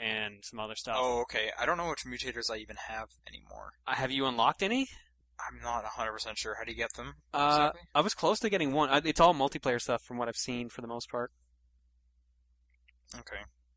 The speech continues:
Speaker 1: But
Speaker 2: I
Speaker 1: I was
Speaker 2: can't
Speaker 1: close to
Speaker 2: think.
Speaker 1: getting one that, in that one round of Horde that we did.
Speaker 2: Oh, okay. I don't even notice them popping up. Like, I know, like, I, I try and read all the things, but I haven't even noticed multi-, multi-, uh, multipliers,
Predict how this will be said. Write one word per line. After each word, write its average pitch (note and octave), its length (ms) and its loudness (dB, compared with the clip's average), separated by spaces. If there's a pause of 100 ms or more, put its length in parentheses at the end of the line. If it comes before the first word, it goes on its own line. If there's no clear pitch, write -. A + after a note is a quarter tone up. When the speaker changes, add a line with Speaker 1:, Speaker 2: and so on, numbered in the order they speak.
(320)
Speaker 1:
But C#3+ 140 8
Speaker 2:
I C#3 80 12
Speaker 1:
I D#3 40 12
was F3+ 100 6
Speaker 2:
can't - 60 -2
Speaker 1:
close F3 160 10
to - 40 -2
Speaker 2:
think. D3+ 80 0
Speaker 1:
getting D3+ 180 8
one C3+ 120 6
that, C3+ 120 4
in C3+ 140 4
that A#2 240 4
one C3 320 4
round B2+ 320 8
of A2+ 80 -2
Horde B2+ 320 0
that B2 140 -2
we A#2 120 -2
did. A2+ 280 -4 (1800)
Speaker 2:
Oh, B2+ 220 -2 (120)
okay. B2+ 260 -2 (160)
I A#2+ 80 -2
don't C3 200 -6
even A#2+ 340 -12
notice A#2 320 -2
them A#2 140 -8
popping A2+ 380 -8
up. A2 180 -8 (180)
Like, A#2 140 -6
I - 40 0
know, B2+ 240 0 (400)
like, B2 120 -16
I, A#2+ 100 -4 (400)
I - 80 -12
try C#3 160 -2
and C3 100 -6
read A#2 160 -4
all G#2+ 180 0
the A#2+ 100 -14
things, C3+ 220 -4
but A#2 100 -6
I A2+ 60 -6
haven't A2+ 220 -12
even G#2+ 160 -18
noticed G#2+ 300 -10
multi-, G#2 240 -14 (260)
multi-, G#2 200 -14 (180)
uh, G2+ 220 -18 (240)
multipliers, G#2 480 -14